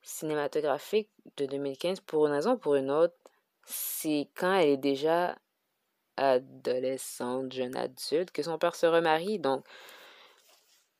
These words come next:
on p-, je, en tout cas, ben, c'est pas qu'elle est pas, elle est abusée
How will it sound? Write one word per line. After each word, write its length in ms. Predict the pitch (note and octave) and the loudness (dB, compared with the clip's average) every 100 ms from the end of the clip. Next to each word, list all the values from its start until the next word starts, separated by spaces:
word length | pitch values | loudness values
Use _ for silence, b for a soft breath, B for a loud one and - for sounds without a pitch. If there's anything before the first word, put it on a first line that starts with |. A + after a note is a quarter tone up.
| _ _ _ - | _ _ _ 0
on 80 | F3+ | 0
p-, 140 | - - D#3+ | 0 -14 -6
je, 220 | D3+ D#3 - | 0 0 0
en 80 | D3 | -4
tout 80 | |
cas, 320 | - F#2+ C2+ G1+ - D3 | 0 0 0 -4 -8 0
ben, 260 | D#3+ B2 - | 2 2 -4
c'est 120 | - - | -8 4
pas 120 | G#3+ | 6
qu'elle 440 | F3 - - C#3+ | 8 6 6 6
est 60 | C3+ | 4
pas, 380 | - D#3+ D3+ - | 6 6 6 4
elle 100 | D3 | 6
est 40 | E3+ | 6
abusée 320 | C3+ D#3 | 6 6